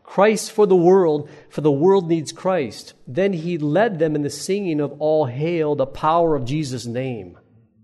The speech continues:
I mean, could you imagine that moment in history to see something like that? He died in a prisoner of war camp.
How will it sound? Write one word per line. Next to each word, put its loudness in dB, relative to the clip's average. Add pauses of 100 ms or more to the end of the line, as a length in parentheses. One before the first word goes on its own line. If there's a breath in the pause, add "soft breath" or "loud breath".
(180)
I -10
mean, -2
could -4
you 0
imagine 0
that -4
moment 2
in -2
history -6
to -6
see -8
something -8
like -4
that? -8 (640 soft breath)
He -2
died 4
in 0
a -4
prisoner -4
of -4
war 0
camp. -8